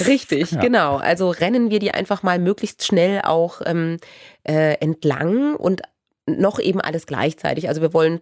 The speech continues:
Speaker 1: top im Job sein, wir wollen super aussehen, wir wollen ein guter Familienmensch sein, im Nebel stochern, äh, in Frauenwald, ähm, Lachse fischen,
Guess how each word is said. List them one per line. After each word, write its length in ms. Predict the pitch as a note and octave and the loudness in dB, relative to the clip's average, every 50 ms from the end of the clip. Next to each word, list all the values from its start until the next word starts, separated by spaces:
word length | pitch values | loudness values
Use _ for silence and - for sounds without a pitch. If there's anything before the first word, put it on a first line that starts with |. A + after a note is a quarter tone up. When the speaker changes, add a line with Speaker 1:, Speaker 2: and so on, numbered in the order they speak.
| _ _ | _ _
Speaker 1:
top 200 | - - G#3+ - - | -4 -4 -4 -4 -4
im 120 | - G3 F#3 | -6 -6 -2
Job 260 | - - - - - | -2 -2 -4 -2 -4
sein, 300 | - A#3 G#3+ G#3+ G#3+ A3 | -4 -2 0 0 0 0
wir 120 | G#3 F#3+ F#3+ | -2 -2 -2
wollen 520 | F3+ F3 F3+ F3+ F3+ F#3 F#3 F#3 F#3 F3+ | 0 2 2 4 2 2 0 0 0 -2
super 400 | E3+ G3+ A3+ - - - - - | -2 -6 -6 -4 -4 -4 -2 0
aussehen, 400 | - G3 G#3 G#3+ - - G#3 G3+ | 0 0 0 -2 -2 -2 -2 0
wir 120 | F#3+ F#3 | -2 0
wollen 440 | F#3 F3+ F#3 F3+ F3+ F#3 F3+ F3+ F3+ F3+ | 2 2 4 4 2 0 -2 -2 -4 -6
ein 40 | - - - _ _ - | -10 -14 -20 _ _ -6
guter 240 | - G#3+ G#3+ - G#3 | -4 -2 0 0 0
Familienmensch 880 | G3 - G3 G3 G3 G#3 A3 A3+ A3 G#3+ G#3 G3+ F#3+ G3 G3 G3 - - | 0 0 0 0 2 2 4 4 4 2 2 2 2 0 -2 -4 -8 -6
sein, 460 | - F3+ F3 F3+ F3+ F3+ F#3 F#3 F#3+ - - - - _ | -2 0 0 0 0 0 0 -2 -4 -6 -12 -20 -16 _
im 140 | - E3+ F3+ | -2 -2 0
Nebel 240 | E3+ F3 F#3+ F3+ F#3 | 2 2 2 2 0
stochern, 520 | - - F3+ F3+ - - F3+ F3+ F3+ F3 F3 | 2 0 -2 -2 0 -2 -2 -2 -2 -2 -2
äh, 140 | F3 - - | -2 -2 -2
in 120 | - - | -2 -4
Frauenwald, 680 | F#3 - - G#3 A3 A3 A3 G3 F#3+ F#3+ F#3 F#3 G3 - - - - - - - - - - | -4 -2 -2 0 0 2 0 2 2 2 2 0 0 -4 -10 -16 -18 -16 -16 -18 -20 -6 -2
ähm, 360 | - E3+ F3 F3 F3+ F3+ - - - | 0 0 0 0 -2 -4 -6 -2 2
Lachse 420 | D#3 D#3+ D#3+ G#3+ - - - G#3+ | 2 2 2 0 -4 -6 -4 -4
fischen, 640 | G#3 - - G3+ G3+ - - - G3+ G3 G3 G3 | -4 -2 0 0 0 0 0 0 2 2 2 0